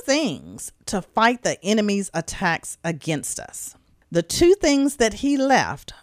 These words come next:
are the Holy Spirit and God's word. So let's go ahead and dig deeper with each one of those.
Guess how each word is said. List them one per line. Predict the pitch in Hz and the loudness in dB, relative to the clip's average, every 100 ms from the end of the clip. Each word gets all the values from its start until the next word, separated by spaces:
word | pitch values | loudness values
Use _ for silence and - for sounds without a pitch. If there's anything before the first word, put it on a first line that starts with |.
| _ - | _ -6
are | 156 | -4
the | 131 | -2
Holy | 120 - 139 120 | -6 -4 -4 -4
Spirit | 120 - 190 269 320 359 _ _ | -8 -6 -2 -2 -2 -6 _ _
and | - 147 135 | -10 -8 -6
God's | 127 135 170 185 190 - | -2 0 2 2 0 -8
word. | 139 107 85 65 - - - _ _ | -8 -8 -8 -14 -20 -20 -20 _ _
So | - 196 | -10 -4
let's | 208 466 - | 0 0 0
go | 440 415 | 2 4
ahead | 294 277 262 | 4 4 2
and | 180 180 156 | 0 -4 -2
dig | 165 190 180 147 | 2 2 0 -4
deeper | 196 196 - 131 135 | -4 -4 -4 -4 -4
with | 147 160 - | -4 -6 -4
each | 196 185 | -10 -8
one | - 156 | -4 -4
of | 123 131 | -4 -8
those. | 76 50 - - - | -14 -16 -16 -16 -16